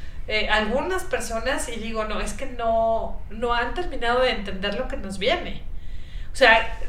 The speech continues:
no es que las abran y ya, o sea, es que todavía es abrirlas y afrontar lo que viene, o sea, porque va a haber consecuencias. O sea, va a haber consecuencias políticas, económicas y sociales derivadas de la pandemia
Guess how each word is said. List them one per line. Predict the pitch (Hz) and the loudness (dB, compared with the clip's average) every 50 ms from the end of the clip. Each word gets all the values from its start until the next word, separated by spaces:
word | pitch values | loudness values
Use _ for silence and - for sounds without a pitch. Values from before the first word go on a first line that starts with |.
| 226 | 0
no | 226 285 339 | 2 2 4
es | 392 381 - | 4 2 2
que | - 466 | 2 2
las | 381 339 - - | 2 2 2 4
abran | 269 269 277 294 285 226 | 4 4 4 2 0 0
y | 214 180 | 0 2
ya, | 202 247 285 330 349 339 - 220 | 6 8 8 8 8 6 4 0
o | |
sea, | 220 220 | -2 -2
es | 220 220 | -4 -4
que | - 349 | -4 -4
todavía | - - - 302 302 294 | -2 0 0 2 2 2
es | 269 - | 0 2
abrirlas | 240 220 220 220 226 240 254 294 320 349 - - - - | 0 0 0 0 -2 -2 0 2 2 2 2 0 -2 -4
y | 269 247 233 240 | -6 -2 2 4
afrontar | 233 220 214 - - 214 214 220 202 202 208 226 220 233 262 285 359 370 | 4 4 4 2 0 -2 -2 -2 -2 -2 0 2 2 2 2 2 0 0
lo | 359 330 | 0 0
que | - - 190 | 0 -2 -4
viene, | 196 247 339 370 370 339 - | -4 -4 -4 -4 -2 -2 -2
o | - 202 | -2 -2
sea, | 202 202 196 - | -4 -4 -4 -4
porque | 202 185 - 185 175 175 175 - - - | -4 -2 -2 -2 -2 -2 -4 -4 -2 -2
va | 190 | -2
a | 277 | -2
haber | 202 196 - | -2 -4 -6
consecuencias. | - 190 190 - - - - 233 - - - 220 190 196 202 202 - - - - - - - - - - - - - - - - - | -6 -6 -6 -4 -4 -4 -4 -4 -6 -6 -6 -6 -6 -6 -4 -4 -4 -4 -6 -8 -8 -6 -4 -2 -2 -2 -2 -2 -2 -2 -4 -4 -2
O | |
sea, | - - 240 226 220 208 202 - | 2 4 6 6 6 6 4 4
va | 220 | 4
a | 233 | 4
haber | 240 285 285 285 | 4 2 0 0
consecuencias | 330 320 311 - 254 - 247 233 233 233 233 - - 269 254 254 269 277 285 - - - - - - - - - - - | -2 -2 -2 -2 -2 2 2 2 2 2 0 0 2 4 4 4 4 2 0 -4 -6 -6 -8 -8 -6 -8 -8 -6 -6 -2
políticas, | - 330 320 302 294 294 330 320 - 392 - 277 | 0 2 2 2 2 0 0 2 2 2 2 0
económicas | - - 202 202 185 175 196 196 - 349 349 - | 0 -2 -2 -2 -2 -4 -2 -2 0 0 0 0
y | - - | -2 -4
sociales | 208 185 - - - 185 175 165 165 175 180 - - - - - - - - - - - - | -6 -6 -6 -4 0 0 0 2 0 0 -2 -2 -2 -2 -4 -4 -4 -6 -6 -8 -8 -6 2
derivadas | - - 240 233 233 226 196 165 - - 170 175 | 6 6 6 6 6 0 0 0 0 0 -2 -2
de | - - | -2 -2
la | 185 170 - | -2 -2 -2
pandemia | - 147 - - 175 - - 175 | -4 -4 -4 -2 -2 0 0 -2